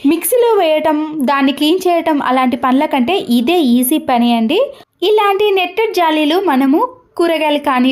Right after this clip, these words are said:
ఫ్రూట్స్ తీసుకున్నప్పుడు వస్తుంది కదండి, దాన్ని పడేయకుండా సబ్బు ముక్కలు అనేవి ఇలా ఒక్కొక్కసారి మిగిలిపోతాయి కదండి, వాటన్నిటిని కూడా ఈ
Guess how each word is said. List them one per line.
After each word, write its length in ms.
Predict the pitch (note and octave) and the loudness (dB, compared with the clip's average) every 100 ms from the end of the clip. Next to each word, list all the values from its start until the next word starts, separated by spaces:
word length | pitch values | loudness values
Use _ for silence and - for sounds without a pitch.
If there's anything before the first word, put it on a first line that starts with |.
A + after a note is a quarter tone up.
| B3+ | 0
ఫ్రూట్స్ 280 | D#4+ D#4+ E4 | -2 -2 -2
తీసుకున్నప్పుడు 480 | D#4 D4+ D4 C#4 C4 B3+ | -4 -2 0 0 0 -2
వస్తుంది 260 | B3 C4 A#3+ | -2 -2 0
కదండి, 280 | B3 A#3+ D4 C4+ | 0 0 0 0
దాన్ని 260 | A#3+ A#3 B3 | 0 0 0
పడేయకుండా 640 | B3 A3 C4 C#4+ C#4+ A#3+ C4+ G#4 - - | -2 0 0 0 0 0 0 -2 -4 -4
సబ్బు 240 | F#4+ F4 B4+ | -2 -2 -2
ముక్కలు 300 | B4 G#4 F4+ D#4 | -2 -2 -2 0
అనేవి 280 | D#4 D#4+ D4+ | 0 0 0
ఇలా 120 | D#4 D#4 | 0 0
ఒక్కొక్కసారి 500 | C#4+ F4+ F4+ F#4 D#4+ C#4+ | -2 -4 -2 -2 0 0
మిగిలిపోతాయి 520 | C4 B3+ B3+ C#4 C#4 C4 | 0 -2 -2 -2 -2 -4
కదండి, 320 | B3 B3 C4 A#4+ F4 | -2 0 0 0 -2
వాటన్నిటిని 640 | C4 B3 B3+ C4 D#4+ E4+ E4+ C#4 | -4 -2 -2 -2 -2 -2 0 -2
కూడా 180 | B3 E4+ | -2 -2
ఈ 20 | - | -2